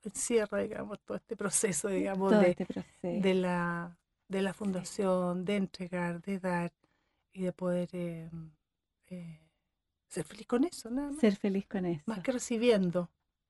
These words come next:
Speaker 2: Perfecto. Mm, ser feliz observando y participando de lo que los otros reciben.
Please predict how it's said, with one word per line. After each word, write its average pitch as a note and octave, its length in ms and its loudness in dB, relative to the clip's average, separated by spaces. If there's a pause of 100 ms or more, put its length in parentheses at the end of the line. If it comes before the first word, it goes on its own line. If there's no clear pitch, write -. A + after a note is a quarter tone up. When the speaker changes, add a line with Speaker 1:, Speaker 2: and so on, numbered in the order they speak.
Speaker 2:
Perfecto. - 840 -8 (420)
Mm, G3+ 220 2 (320)
ser G#3 160 0
feliz G#3+ 500 2 (500)
observando G#3 760 0
y B3+ 40 0
participando G#3+ 760 0
de A3 120 2
lo G#3 100 0
que G3+ 100 -6
los F#3+ 160 -2
otros A3+ 320 0
reciben. E3+ 600 -4